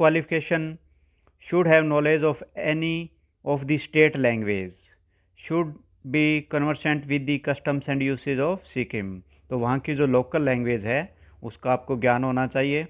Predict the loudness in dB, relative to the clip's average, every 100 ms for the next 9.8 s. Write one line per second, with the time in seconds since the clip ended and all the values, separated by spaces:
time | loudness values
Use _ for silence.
0 | -12 -20 _ _ _ _ _ -8 -2 -2
1 | -2 -4 -4 -2 -2 -2 -4 -4 4 6
2 | 6 6 2 -8 _ _ _ -4 -4 -2
3 | -2 -2 -2 0 2 0 -4 _ _ _
4 | -20 -20 _ 0 2 2 4 2 2 -2
5 | -4 -4 -4 -2 -2 -2 0 0 -2 -2
6 | -2 2 2 4 0 -2 -8 -6 -6 -6
7 | -6 -2 0 -2 -2 0 0 0 -4 -4
8 | -2 -2 -6 _ _ _ -2 0 -2 -2
9 | 0 -2 -6 -2 0 2 0 2